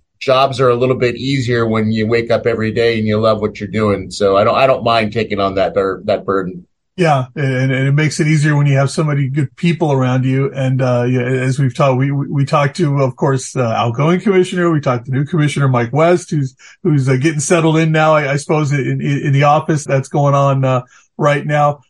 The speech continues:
Speaker 2: How important is it to have those people around you that, to help you, you know, to get, get done what you need to get done every day?
Speaker 1: Absolutely vital. Could not do it without the support staff that we have,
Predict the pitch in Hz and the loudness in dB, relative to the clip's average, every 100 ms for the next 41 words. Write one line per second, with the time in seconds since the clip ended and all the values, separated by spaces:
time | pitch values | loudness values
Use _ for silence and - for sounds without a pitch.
0 | - 196 165 208 190 220 185 185 175 151 | -6 -4 0 0 2 2 4 2 0 -2
1 | 139 151 139 151 - 185 151 151 135 143 | 2 2 0 -6 -4 -4 -2 0 2 2
2 | 147 135 120 113 131 139 - 156 147 143 | 2 0 0 -2 -2 -2 -2 -2 0 0
3 | 127 _ - 160 135 139 139 127 156 143 | -4 _ -6 -4 -2 -2 -2 -4 -4 -2
4 | 160 143 151 143 135 156 143 131 127 117 | -2 0 0 0 0 0 0 0 -2 -2
5 | 113 113 110 107 - _ - 175 170 170 | -4 -4 -6 -6 -8 _ -6 0 0 0
6 | 160 143 127 139 127 117 117 151 143 135 | -2 0 2 4 4 0 -4 -2 0 0
7 | 117 139 131 120 - 120 117 117 - - | 2 2 2 0 2 0 0 -6 -8 -8
8 | 117 127 123 - 123 120 120 110 104 107 | 0 0 0 -2 0 0 -2 -4 -4 -2
9 | 113 110 113 107 | 2 2 2 0